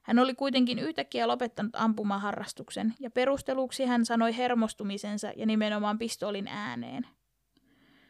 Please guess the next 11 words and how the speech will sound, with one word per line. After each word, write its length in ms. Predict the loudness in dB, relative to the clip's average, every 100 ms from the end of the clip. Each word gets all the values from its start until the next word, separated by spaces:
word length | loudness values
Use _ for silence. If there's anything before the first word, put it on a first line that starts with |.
| _ _ _
Markkula 500 | 2 4 4 4 4 4
kysyi, 500 | -2 -2 0 2 4
mitä 260 | 4 6
mieltä 320 | 6 6 4
Vähäkallio 600 | 0 0 0 0 0 2 0
oli 160 | 2
murhasta. 580 | 2 0 -2 -6 -8 -8 -10 -16 -2
Tähän 300 | 2 4 4
hän 220 | 6 4
sanoi 340 | 4 2 0
vain, 340 | 0 0 2